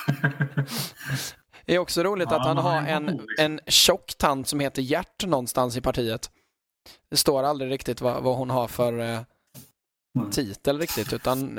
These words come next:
Speaker 1: eh,
Speaker 2: Ja.
Speaker 1: det är en stort hjärt av ändring. Ehm, så hon gillar väl förändring då, den här Gert.
Speaker 2: Det får man tro. Ja, men han jobbar på, den gubben.
Speaker 1: Ja.
Speaker 2: Det fan ska han ändå ha. Eh, det finns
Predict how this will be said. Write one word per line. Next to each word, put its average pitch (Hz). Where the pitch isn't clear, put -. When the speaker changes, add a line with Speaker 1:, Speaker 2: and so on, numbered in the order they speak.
Speaker 1:
eh, -
Speaker 2:
Ja. 123
Speaker 1:
det 147
är 165
en 170
stort -
hjärt 147
av 143
ändring. 131
Ehm, 123
så 135
hon 151
gillar 143
väl 123
förändring 120
då, 135
den 120
här 120
Gert. 117
Speaker 2:
Det 147
får 139
man 131
tro. -
Ja, 175
men 165
han 175
jobbar 180
på, 180
den 175
gubben. 113
Speaker 1:
Ja. 156
Speaker 2:
Det 190
fan 156
ska 156
han 156
ändå 131
ha. 131
Eh, 127
det 135
finns -